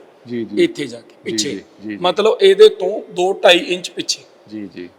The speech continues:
Speaker 2: ਆਪਾਂ ਉਹ ਅੱਗੇ ਲਿਆਂਦੇ
Speaker 1: ਜੀ, ਜੀ।
Speaker 2: ਤਾਂ ਜੋ ਟਾਂਡਾ ਤੁਹਾਡਾ ਛੇਤੀ ਫੜ ਹੋ ਜਾਏ।
Speaker 1: ਹੂੰ,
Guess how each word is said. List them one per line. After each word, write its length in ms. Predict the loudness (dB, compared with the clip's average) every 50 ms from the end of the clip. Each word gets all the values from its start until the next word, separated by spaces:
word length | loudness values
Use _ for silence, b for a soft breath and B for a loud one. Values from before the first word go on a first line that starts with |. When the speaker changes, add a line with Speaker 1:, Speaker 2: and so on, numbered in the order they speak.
| -2 0
Speaker 2:
ਆਪਾਂ 280 | 0 2 4 4 4
ਉਹ 280 | 6 8 8 8 8 6
ਅੱਗੇ 200 | 4 0 -2 2
ਲਿਆਂਦੇ 320 | 2 0 0 0 -4 -6
Speaker 1:
ਜੀ, 360 | -8 -8 _ -20 -20 -16 -14 -12
ਜੀ। 100 | -4 0
Speaker 2:
ਤਾਂ 160 | 2 2 4
ਜੋ 120 | 4 4
ਟਾਂਡਾ 380 | 4 4 2 2 4 4 2 0
ਤੁਹਾਡਾ 280 | 0 0 4 4 4
ਛੇਤੀ 340 | 4 4 -6 -6 -6 -8 -10
ਫੜ 200 | -6 -4 -4 -4
ਹੋ 120 | -4 -8 -14
ਜਾਏ। 220 | -20 -20 -18 -16 -16
Speaker 1:
ਹੂੰ, 120 | -16 -16